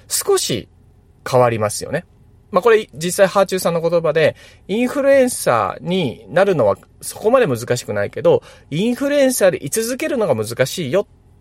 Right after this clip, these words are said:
っていう言葉が昔あったんですよ。で、僕は名言だなと思って、まさにね、あのー、なんで言い得て妙だなっていうふうに思ったんですよ。で、それは本当にこう、まさにこう、続けるのって難しいんですね、インフルエンサーって。こう、投稿し続ける、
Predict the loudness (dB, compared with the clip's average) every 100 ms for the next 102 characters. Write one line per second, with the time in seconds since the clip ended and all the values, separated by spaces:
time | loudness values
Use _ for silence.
0 | _ -4 -2 0 -2 -2 -4 -6 -8 -10
1 | -12 _ _ -4 -4 -4 -8 -8 -10 -12
2 | -6 2 4 4 0 0 2 4 4 2
3 | 4 2 2 -2 -6 -2 -2 0 -4 -8
4 | -20 -10 -2 -2 0 0 2 2 2 0
5 | -2 -4 -12 _ _ -20 -20 _ _ -8
6 | -2 0 -2 -2 2 2 0 0 2 2
7 | 2 0 -4 -6 -4 -2 -4 -4 -10 -12
8 | -20 _ _ _ _ _ _ _ _ _
9 | -2 4 4 6 6 6 2 0 2 4
10 | 4 0 -20 -20 _ -4 0 2 2 2
11 | -2 -4 -2 0 2 2 2 0 -2 -4
12 | -2 -2 -4 -6 -4 -2 0 -2 -4 -6
13 | 0 0 2 2 2 0 -2 -4 -2 2
14 | 2